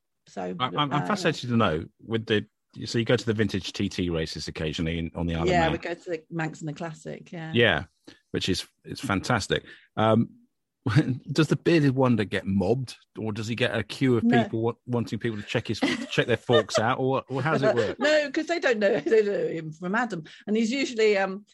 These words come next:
Speaker 1: he's usually doing marshalling. He's, he's taken up marshalling on the Isle of Man, which we haven't been able to do, obviously, because of, um, covid. So we're feeling a bit miffed off about that.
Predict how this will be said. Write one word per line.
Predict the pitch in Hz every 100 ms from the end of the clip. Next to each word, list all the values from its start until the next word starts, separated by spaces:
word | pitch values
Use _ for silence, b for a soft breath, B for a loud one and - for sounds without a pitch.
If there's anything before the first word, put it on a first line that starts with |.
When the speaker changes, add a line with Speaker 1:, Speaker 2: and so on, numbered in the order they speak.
| -
Speaker 1:
he's | 214
usually | 240 254 240 220
doing | 202 220 208 202 208
marshalling. | 220 226 - 175 156
He's, | 185 185
he's | 180 175
taken | - 180 185
up | 165
marshalling | 175 185 202 165 156
on | 156
the | 160
Isle | 156
of | 160
Man, | 160 165
which | 175 -
we |
haven't | 196 202
been | -
able | -
to | -
do, | - 92
obviously, | - 156 -
because | 156 165 156
of, | 147 151
um, | 147 151 b b b b
covid. | 185 147 147 156 156 _
So | - 135
we're | 156 151 _
feeling | 196 156 156
a | 156 _
bit | 160 147
miffed | 151 151 -
off | 143 -
about | 170 151 143
that. | 156